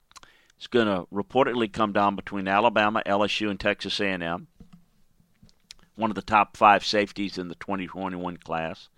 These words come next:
And, uh, one of, uh, the best players in the state of Louisiana,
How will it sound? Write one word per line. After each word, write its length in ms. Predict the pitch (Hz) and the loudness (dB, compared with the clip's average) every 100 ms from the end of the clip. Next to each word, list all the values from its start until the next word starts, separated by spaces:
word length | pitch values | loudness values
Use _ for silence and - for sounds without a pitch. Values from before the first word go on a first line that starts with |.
| _ _ _ _ _ - | _ _ _ _ _ -10
And, 380 | 95 98 98 95 | -4 -2 -2 0
uh, 320 | 92 92 90 - _ _ _ - _ _ _ | 0 0 -4 -10 _ _ _ -20 _ _ _
one 300 | 95 110 107 | 0 4 4
of, 260 | 98 92 87 | 4 2 0
uh, 300 | 90 87 - | 0 0 -4
the 100 | 95 | -2
best 280 | 110 98 - | -2 -2 -2
players 460 | 104 98 92 - 90 | 0 0 -2 -6 -6
in 160 | 90 | -8
the 80 | 85 | -6
state 280 | - 98 87 | -6 -6 -6
of 60 | |
Louisiana, 640 | 87 92 80 87 85 95 | -6 -6 -6 -8 -6 -6